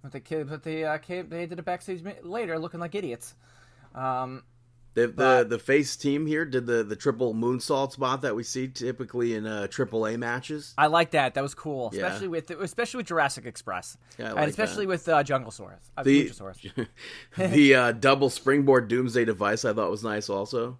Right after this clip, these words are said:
Speaker 1: Yes, very cool. A lot of very cool spots. I think this is a smart way to show off, start off a show. Start it off hot.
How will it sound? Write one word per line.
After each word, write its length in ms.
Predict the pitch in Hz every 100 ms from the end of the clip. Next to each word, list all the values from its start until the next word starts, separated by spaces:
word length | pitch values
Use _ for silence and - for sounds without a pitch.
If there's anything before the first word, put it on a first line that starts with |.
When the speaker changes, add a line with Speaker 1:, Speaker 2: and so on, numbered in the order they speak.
| _
Speaker 1:
Yes, 640 | 120 139 143 117 - - 117
very 320 | 139 135 127
cool. 300 | 120 120 104 101
A 40 |
lot 180 | 151 208
of 80 | 208
very 200 | 214 180
cool 180 | 175 160
spots. 440 | - 147 143 - _ _ _ _ 262 - - -
I 100 | 285
think 180 | 226 185
this 160 | 151
is 120 | 123 107
a 40 |
smart 300 | - 127 117
way 140 | 117
to 60 | 110
show 180 | - 117
off, 60 | 101 _ -
start 240 | 156 139
off 80 | 110
a 40 | 104
show. 340 | - 120 113
Start 260 | - 185 156
it 60 |
off 160 | 135 113
hot. 420 | 123 123 113 113